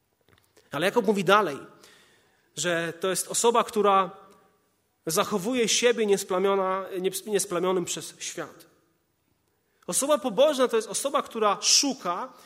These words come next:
i żyje w świętości. To jest osoba, która świadomie nie daje się plamić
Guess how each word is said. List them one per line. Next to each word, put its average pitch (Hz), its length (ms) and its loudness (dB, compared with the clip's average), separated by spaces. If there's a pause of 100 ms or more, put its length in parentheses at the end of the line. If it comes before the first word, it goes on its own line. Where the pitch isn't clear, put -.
(240)
i 220 160 -6
żyje 180 680 0
w - 60 -4
świętości. 220 720 0 (1120)
To 208 80 0
jest 196 160 -6
osoba, 277 340 2
która 254 220 -2
świadomie 233 720 2
nie 208 160 2
daje 233 280 2
się - 160 -4
plamić 214 760 0